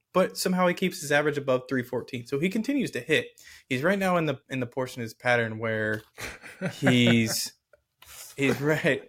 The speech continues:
Speaker 1: What's
Speaker 2: In
Speaker 1: up?
Speaker 2: the middle.
Speaker 1: He's right there in the middle. So he scored seven points last week. We're in week thirteen. He's already scored ten points. So Austin Hayes looks like he's heating up at the plate for me. I think I'm gonna, you know, I'm gonna add him to,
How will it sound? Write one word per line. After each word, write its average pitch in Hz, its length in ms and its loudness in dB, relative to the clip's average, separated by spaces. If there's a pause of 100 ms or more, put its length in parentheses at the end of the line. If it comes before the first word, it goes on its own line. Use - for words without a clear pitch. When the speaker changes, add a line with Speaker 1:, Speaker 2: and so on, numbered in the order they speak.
(300)
Speaker 1:
What's 131 240 -6
Speaker 2:
In 196 60 6
Speaker 1:
up? 214 60 6
Speaker 2:
the 190 80 0
middle. 127 380 2 (680)
Speaker 1:
He's 156 140 -6
right 196 180 2
there 180 180 4
in 156 80 2
the 143 60 -2
middle. 131 420 -2 (760)
So 165 180 2
he 160 80 4
scored 202 300 4
seven 180 360 2
points 175 360 -4
last 117 300 0
week. 117 360 -2 (140)
We're 151 220 0
in 185 80 -2
week 165 220 2
thirteen. 143 360 0
He's 127 180 0
already 160 340 0
scored 135 420 -4
ten 120 240 0
points. 120 520 -8 (680)
So 120 580 2 (420)
Austin 185 380 2
Hayes 151 360 0
looks 131 140 -4
like 135 120 -4
he's 120 140 -2
heating 135 340 2
up 131 160 2
at 170 60 2
the 165 80 2
plate 123 320 0
for 120 100 -6
me. 123 400 -2 (380)
I 139 120 2
think 165 260 0
I'm 151 180 2
gonna, 135 540 6
you 139 120 -4
know, 120 200 0
I'm 170 200 0
gonna 233 160 2
add 160 320 0
him 180 320 0
to, 123 300 2